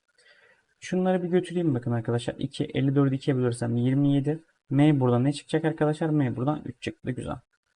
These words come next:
M'yi üç bulduğuma göre bakın arkadaşlar ne eşittir?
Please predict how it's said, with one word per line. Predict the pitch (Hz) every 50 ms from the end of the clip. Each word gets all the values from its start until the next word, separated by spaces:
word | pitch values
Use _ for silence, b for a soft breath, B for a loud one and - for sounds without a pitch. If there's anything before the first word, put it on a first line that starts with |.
| _ _ _ _ _ _ _ _ _ _ _ _ _ -
M'yi | 143 147 156 165 175 180 180
üç | 170 175 165 - - - 160
bulduğuma | 160 160 156 151 160 165 170 165
göre | 147 127 120 113
bakın | 113 - 120 117
arkadaşlar | 113 113 - 117 117 117 120 - 131 127 131 143
ne | 151 151 147
eşittir? | 139 139 - 117 - _ - 147 160 - -